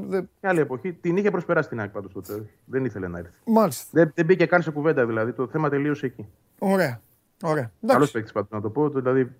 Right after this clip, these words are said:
Speaker 2: επειδή τον κοιτούσα τότε, πολύ καλός παίκτης.
Speaker 1: Ναι. Ναι. Μάλιστα.
Speaker 2: Αλλά είναι σαν τον Πινέδα, έτσι. Είναι, είναι ίδιο στυλ.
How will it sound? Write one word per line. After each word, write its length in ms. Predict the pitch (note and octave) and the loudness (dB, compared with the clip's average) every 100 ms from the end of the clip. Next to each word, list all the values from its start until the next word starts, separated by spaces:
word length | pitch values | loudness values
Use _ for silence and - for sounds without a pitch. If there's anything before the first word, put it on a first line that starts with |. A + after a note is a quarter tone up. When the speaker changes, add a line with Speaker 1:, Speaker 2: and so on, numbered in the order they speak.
| - | -10
Speaker 2:
επειδή 260 | G#2+ B2 | -4 -2
τον 120 | B2 | 0
κοιτούσα 320 | A#2 A2+ B2 G#2+ | -2 -2 -4 0
τότε, 180 | C#3 | 0
πολύ 180 | C#3+ A#2+ | 2 0
καλός 200 | A2 F#2+ | 0 -4
παίκτης. 340 | F2+ F2 - _ | -6 -14 -20 _
Speaker 1:
Ναι. 360 | - F#3+ D#3 G#2+ _ _ _ _ _ _ _ _ | -2 0 0 -2 _ _ _ _ _ _ _ _
Ναι. 100 | D#3 | -8
Μάλιστα. 880 | D3+ A#2+ - _ _ _ _ C4 F#3+ | -6 -8 -16 _ _ _ _ 0 4
Speaker 2:
Αλλά 100 | E3+ | 6
είναι 80 | A3+ | 6
σαν 120 | G#3+ | 4
τον 100 | G3+ | 4
Πινέδα, 340 | F3 F#3+ C#3+ | 4 6 6
έτσι. 260 | A#2+ B2+ C#3+ | 4 4 0
Είναι, 140 | E3 F3 | 2 2
είναι 580 | D3 F#3 F3+ F3 E3+ E3+ | 2 2 2 4 2 2
ίδιο 180 | E3+ | 2
στυλ. 240 | E3 D#3 | 0 0